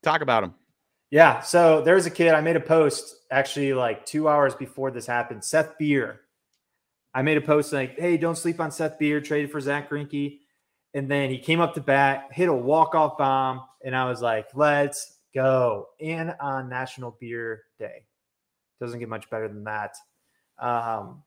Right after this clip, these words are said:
Speaker 2: but really, for the Diamondbacks, you know, it, they're, this year, they're, they're gonna throw a lot of players out there, and they're gonna see who sticks.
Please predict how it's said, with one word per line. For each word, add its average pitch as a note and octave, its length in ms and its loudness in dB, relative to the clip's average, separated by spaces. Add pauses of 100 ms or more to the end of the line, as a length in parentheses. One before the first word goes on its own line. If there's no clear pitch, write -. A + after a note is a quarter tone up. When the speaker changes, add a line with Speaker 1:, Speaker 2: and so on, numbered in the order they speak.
(120)
Speaker 2:
but B2 200 0
really, E3 340 8
for - 140 -8
the C#3 100 -2
Diamondbacks, D3 880 -2
you B2 100 -16
know, A#2 380 -8
it, A#2 120 -20 (320)
they're, A#2+ 460 0
this D3 260 -2
year, D3+ 240 2
they're, B2+ 360 2 (420)
they're C#3 100 0
gonna D#3 160 2
throw C#3 280 2
a A#2+ 40 2
lot C#3+ 460 6
of D3 80 -4
players D3+ 320 -2
out C#3 180 -2
there, D3 160 -2
and C3 100 -2
they're A#2+ 80 -4
gonna A#2+ 160 -4
see B2 280 -8
who A#2+ 60 -8
sticks. - 580 -8